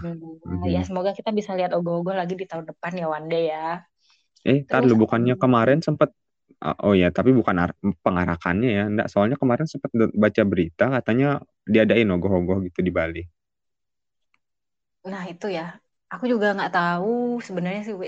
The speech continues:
Speaker 1: Sempet, memang, memang betul kemarin tuh sempet mau bikin ogoh-ogoh, karena di Banjarku kayaknya sempet, ah, muda-mudi tuh ngumpul gitu.
Speaker 2: Mhm.
Speaker 1: Cuman nggak tahu deh nih, eh, setelah ini bakal ada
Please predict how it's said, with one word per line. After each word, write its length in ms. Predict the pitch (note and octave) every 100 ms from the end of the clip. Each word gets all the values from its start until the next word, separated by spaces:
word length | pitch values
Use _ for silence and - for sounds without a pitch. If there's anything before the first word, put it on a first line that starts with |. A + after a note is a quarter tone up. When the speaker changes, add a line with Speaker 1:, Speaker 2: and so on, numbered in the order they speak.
| -
Speaker 1:
Sempet, 220 | G#3+ B3 - A3
memang, 200 | A3 B3 B3+ A3 - G#3
memang 180 | B3+ A#3
betul 240 | F3 E3+ F3
kemarin 280 | E3+ D#3 F3 G3+
tuh 80 | -
sempet 220 | F3 F3 F3
mau 160 | E3 E3 E3 E3
bikin 180 | E3 D#3+
ogoh-ogoh, 360 | D#3+ D#3+ D#3 E3 F3+
karena 140 | A3 G#3+
di 40 | F3+
Banjarku 340 | E3 E3 F#3 A#3
kayaknya 200 | A3+ A#3+
sempet, 180 | G3+ G#3 _ _ _ -
ah, 260 | F3 F3+ F3+ F3+
muda-mudi 380 | F3+ F3 F3+ G3 C4+
tuh 80 | B3+
ngumpul 320 | F#3+ F#3+ F#3 F3+
gitu. 180 | F3+ D#3 D#3 F3 _ _ _ _ -
Speaker 2:
Mhm. 280 | G2 F#2 F2+
Speaker 1:
Cuman 140 | A#3 C4
nggak 120 | -
tahu 100 | A#3+ A3
deh 80 | F3+ E3+
nih, 120 | D#3 E3+ _ E3
eh, 380 | E3 D#3+ D#3+ D3+ - -
setelah 280 | E3+ E3 E3
ini 100 | F3 F#3
bakal 180 | D#3 D#3+
ada 100 | C#3+